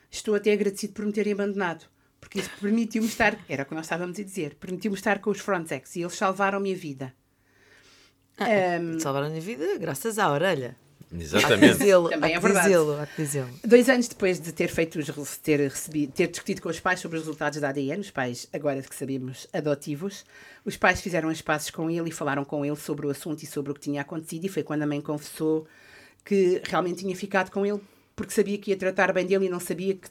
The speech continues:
Speaker 1: destino iria ter aquele bebê. Descobriu, entretanto, fotografias que a vi-, que a outra família tinha dele, que nunca tinham sido, que nunca tinha visto, e, e conheceu to-, toda a sua família,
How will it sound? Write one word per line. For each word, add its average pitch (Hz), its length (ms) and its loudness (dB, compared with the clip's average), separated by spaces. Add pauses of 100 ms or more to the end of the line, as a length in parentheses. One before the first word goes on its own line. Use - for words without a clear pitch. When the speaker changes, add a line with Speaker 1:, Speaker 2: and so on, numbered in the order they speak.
Speaker 1:
destino 202 340 -4
iria 175 240 0
ter 170 200 -4
aquele 165 240 -4
bebê. 135 380 -2 (1300)
Descobriu, 240 520 4
entretanto, 202 540 0
fotografias 196 1120 -2 (480)
que 208 140 0
a - 20 4
vi-, 202 180 -6
que 214 140 -2
a 190 40 6
outra 202 240 2
família 175 400 -4
tinha 160 320 -2
dele, 156 360 -2
que - 160 -14
nunca 165 240 -6
tinham 156 280 -6
sido, 143 500 -8
que - 80 -8
nunca 180 180 -6
tinha 170 240 -4
visto, 160 440 -6 (440)
e, 196 420 -6
e 220 60 -6
conheceu 160 400 -6
to-, 156 160 -4
toda 170 280 -2
a 160 40 2
sua 160 240 -6
família, 175 680 -2